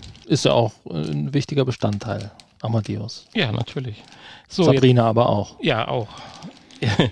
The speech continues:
Speaker 2: Sabrina ist immer ein wichtiger Bestandteil.
Speaker 1: Wobei, wobei ich, äh, Bibi und Tina ja nie so mochte. Ich ma-, mochte Bibi Blocksberg ja alleine viel lieber.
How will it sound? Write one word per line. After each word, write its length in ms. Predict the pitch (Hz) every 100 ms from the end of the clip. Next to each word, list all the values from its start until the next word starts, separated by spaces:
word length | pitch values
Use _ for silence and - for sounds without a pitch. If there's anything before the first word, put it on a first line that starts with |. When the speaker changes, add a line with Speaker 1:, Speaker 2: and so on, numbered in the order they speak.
| - 131 - 123 - - -
Speaker 2:
Sabrina 400 | 139 - 127 -
ist 140 | -
immer 200 | 147 113
ein 160 | 160 151
wichtiger 320 | - - 175
Bestandteil. 800 | - - - - 175 - - 147
Speaker 1:
Wobei, 260 | 151 143 - - - - -
wobei 340 | - 113 113 120
ich, 220 | 113 -
äh, 100 | 117
Bibi 300 | 107 113 117
und 120 | 107
Tina 280 | - 113 117
ja 180 | 107 101
nie 160 | 104
so 140 | 104 101
mochte. 440 | 98 98 - 95 - -
Ich 200 | 156 127
ma-, 200 | 139 123
mochte 320 | - 113 - 110
Bibi 280 | 123 113
Blocksberg 480 | 107 117 - - 107
ja 120 | 139
alleine 340 | - 101 107 107
viel 180 | - 107
lieber. 320 | 131 -